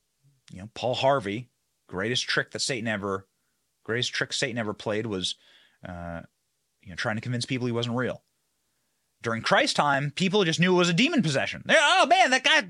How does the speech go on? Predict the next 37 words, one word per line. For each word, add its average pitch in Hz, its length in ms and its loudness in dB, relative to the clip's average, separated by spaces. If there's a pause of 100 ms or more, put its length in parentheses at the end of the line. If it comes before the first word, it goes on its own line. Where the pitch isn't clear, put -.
(420)
they're 240 140 4
demon 302 340 4
possessed. 202 320 4
He 190 60 0
lives 247 160 4
in 277 80 2
the 294 80 4
hills." 294 380 2 (840)
These 202 160 4
people 226 380 2
always, 247 380 6
their 214 140 4
trademark, 220 640 4
talk 214 160 2
about 151 180 2
trademark 180 720 2
of 135 180 -4
Russian 165 280 0
disinformation. 156 640 0 (200)
How 208 100 4
about 247 200 4
a 190 40 6
trademark 202 500 2
of 139 80 -6
demon 190 280 4
possession? 156 520 0 (800)
In 180 100 0
Christ's 311 360 4
time, 170 280 6
they 180 120 4
were 180 80 4
like, 185 220 2
"Demon, 254 260 6
the 196 220 4
guy's 262 240 4
demon 277 240 4
possessed. 277 540 4